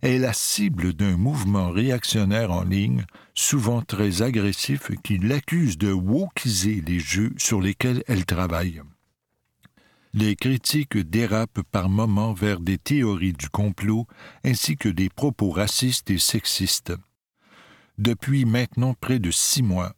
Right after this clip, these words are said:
la seizaine d'employés et de dirigeants de Sweet Baby a reçu des milliers de courriels d'injures et de menaces,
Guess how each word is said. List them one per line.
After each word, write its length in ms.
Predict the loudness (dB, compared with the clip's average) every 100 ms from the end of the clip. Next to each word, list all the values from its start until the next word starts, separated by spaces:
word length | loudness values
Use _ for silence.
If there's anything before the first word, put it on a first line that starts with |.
| _
la 200 | 0 2
seizaine 720 | 2 2 2 2 2 2 0 0
d'employés 680 | 0 0 0 0 2 2 2
et 60 |
de 140 | 0 -2
dirigeants 600 | 0 2 2 2 2 0
de 120 | 0
Sweet 420 | 0 0 -2 -2
Baby 520 | 0 0 0 0 2
a 60 | 2
reçu 420 | 2 2 2 0
des 180 | 2 2
milliers 580 | 2 2 2 0 0 0
de 120 | -2
courriels 580 | -2 -2 0 2 0 0
d'injures 640 | 0 0 0 0 0 0
et 80 | 0
de 140 | 0
menaces, 580 | 0 0 0 -2 -4 -6